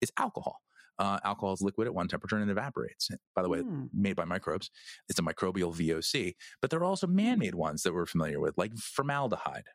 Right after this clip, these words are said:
Speaker 1: right? And they use that
Speaker 2: It's
Speaker 1: in a
Speaker 2: true.
Speaker 1: lot
Speaker 2: It's
Speaker 1: of
Speaker 2: the wor-, the worst one of all.
Speaker 1: One of them, yeah. It's a group one carcinogen. Uh, and it's yet, it is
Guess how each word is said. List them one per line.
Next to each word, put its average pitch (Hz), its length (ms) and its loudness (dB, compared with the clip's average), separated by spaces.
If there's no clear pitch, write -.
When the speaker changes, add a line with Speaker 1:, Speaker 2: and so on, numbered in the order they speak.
Speaker 1:
right? 95 300 0
And 107 140 4
they 113 60 4
use 120 260 0
that 131 140 0
Speaker 2:
It's 123 80 -2
Speaker 1:
in 135 100 4
a - 0 -
Speaker 2:
true. 139 100 4
Speaker 1:
lot 151 260 0
Speaker 2:
It's 127 120 2
Speaker 1:
of 202 60 0
Speaker 2:
the 262 60 2
wor-, 269 180 -2
the 214 80 2
worst 240 380 0
one 254 160 2
of 208 120 -2
all. 247 340 0
Speaker 1:
One 117 180 4
of 131 120 0
them, 85 160 -2
yeah. 120 160 2
It's - 100 -4
a 101 60 0
group 104 260 2
one 117 140 2
carcinogen. 110 540 0
Uh, 101 220 2
and 110 140 2
it's - 200 -2
yet, 110 240 2
it 113 140 0
is 113 220 2